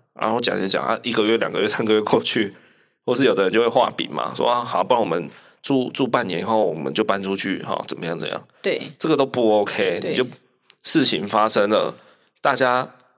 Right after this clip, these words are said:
Speaker 1: 有嫌隙产生，你就要赶快处理啊。
Speaker 2: 对。
Speaker 1: 嘿，大家如果开始把话藏在心里，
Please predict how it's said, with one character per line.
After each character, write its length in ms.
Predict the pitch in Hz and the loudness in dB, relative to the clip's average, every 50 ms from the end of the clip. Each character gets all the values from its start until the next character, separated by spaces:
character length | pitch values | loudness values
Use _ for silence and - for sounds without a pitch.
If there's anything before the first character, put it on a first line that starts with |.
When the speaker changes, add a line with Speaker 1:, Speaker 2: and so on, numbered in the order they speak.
| _ _ - | _ _ -2
Speaker 1:
有 220 | - - - - | 0 0 0 0
嫌 240 | - - - 101 98 113 | 0 0 0 0 2 4
隙 240 | 117 - 143 123 104 | 4 4 4 2 0
产 200 | - 85 71 73 | 0 0 -2 -2
生， 280 | - - 98 92 90 - | -2 0 0 0 -2 -4
你 120 | 73 80 | -8 -10
就 160 | - - 113 | -2 2 2
要 80 | 107 107 | 2 2
赶 180 | - 113 - - | 0 -4 -8 -4
快 180 | - 107 101 | -4 -4 -2
处 280 | 92 - - - - 82 | -2 -2 -4 -4 -4 -6
理 200 | - - - - | -8 -8 -10 -10
啊。 160 | - - - _ | -12 -12 -14 _
Speaker 2:
对。 220 | - - - - - - - - _ - | -10 -8 -8 -8 -10 -16 -20 -20 _ -6
Speaker 1:
嘿， 300 | - 85 78 - - - - | -4 -4 -4 -4 -6 -8 0
大 100 | - 131 | 0 2
家 160 | 131 131 131 127 | 2 4 2 2
如 120 | 127 120 | 2 2
果 220 | 120 113 95 82 | 2 2 2 2
开 160 | 82 - 107 107 | 0 0 -2 -2
始 140 | 107 110 | -2 -2
把 180 | 98 - - - | -4 -4 -4 -4
话 220 | - - 107 101 | 0 2 2 2
藏 180 | 87 - 85 65 | 2 0 -2 0
在 120 | 95 101 | -2 0
心 240 | 95 - 76 78 82 | 0 -2 -2 -2 -4
里， 240 | 80 60 - - | -4 -6 -8 -12